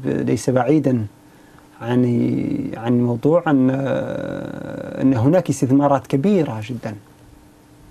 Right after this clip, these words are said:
في موريتانيا تتعلق بالغاز، وهناك تنافس محموم بين الشركتي، هذا الم-، هذا مرتبط بالموضوع، آه، بين الشركة البريطانية، آه، بترس-، آه،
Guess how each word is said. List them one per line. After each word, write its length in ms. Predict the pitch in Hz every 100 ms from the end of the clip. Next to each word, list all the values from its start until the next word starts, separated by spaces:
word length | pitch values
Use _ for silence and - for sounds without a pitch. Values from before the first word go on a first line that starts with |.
| -
في 120 | -
موريتانيا 840 | 131 131 - 127 120 120 120 123 135 - - - - - - - - -
تتعلق 460 | 127 127 131 127
بالغاز، 600 | 120 131 113 113 104 - - - - - - - - - - - - - - -
وهناك 280 | 110 143 -
تنافس 440 | 147 151 123 -
محموم 440 | 139 160 175 170
بين 220 | 135 139 127
الشركتي، 800 | 107 139 127 131 160 139 120 -
هذا 240 | 123 139
الم-، 160 | 131 156
هذا 360 | 143 147 151
مرتبط 440 | 160 165 - 160 147
بالموضوع، 380 | 139 127 127 - - - 123 - - - -
آه، 140 | 135 131
بين 260 | 127 135
الشركة 460 | 120 - 131 - 127
البريطانية، 720 | 120 123 127 135 131 127 123
آه، 440 | 120 127 123 120 117 131
بترس-، 460 | 117 123 117 -
آه، 360 | - 123 - 127